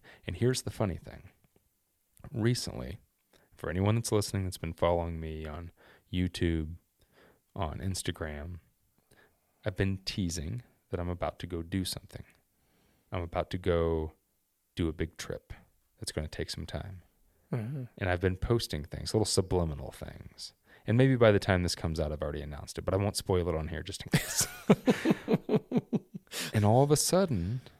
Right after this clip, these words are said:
Speaker 1: <gasps> those people those
Speaker 2: Really?
Speaker 1: companies, all those things start popping up like, "Oh, hey, man, what's going on? W-, so what, uh,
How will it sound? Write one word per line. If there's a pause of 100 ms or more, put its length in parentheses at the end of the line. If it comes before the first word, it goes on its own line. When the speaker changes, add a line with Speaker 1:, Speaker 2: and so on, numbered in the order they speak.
(1000)
Speaker 1:
<gasps>
those
people (800)
those
Speaker 2:
Really?
Speaker 1:
companies,
all
those
things
start
popping
up
like,
"Oh,
hey,
man,
what's
going
on? (320)
W-,
so
what,
uh,